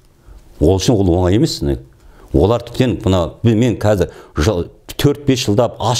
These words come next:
жүріп, ақ не қылатын болсам, оларға мысалы бес-алты күнде, ы, су да ішпей сөйтіп ашық тұрған ендігінен шығару керек. Оған төт-, көне ме?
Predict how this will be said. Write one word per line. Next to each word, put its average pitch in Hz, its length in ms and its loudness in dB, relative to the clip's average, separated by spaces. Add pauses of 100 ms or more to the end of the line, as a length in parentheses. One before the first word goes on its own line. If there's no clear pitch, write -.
(140)
жүріп, 113 260 2
ақ 104 240 -2
не 110 60 2
қылатын 101 260 2
болсам, 127 260 0 (280)
оларға 117 480 0
мысалы 104 380 0
бес-алты 117 440 2
күнде, 113 240 2
ы, 87 340 0 (160)
су - 340 2
да 151 120 0
ішпей - 240 -4
сөйтіп 101 240 -2
ашық - 240 -4
тұрған 101 240 2
ендігінен 90 400 4
шығару 87 300 2
керек. - 180 -6 (160)
Оған 104 240 2
төт-, - 240 -6 (120)
көне 220 200 2
ме? 82 160 0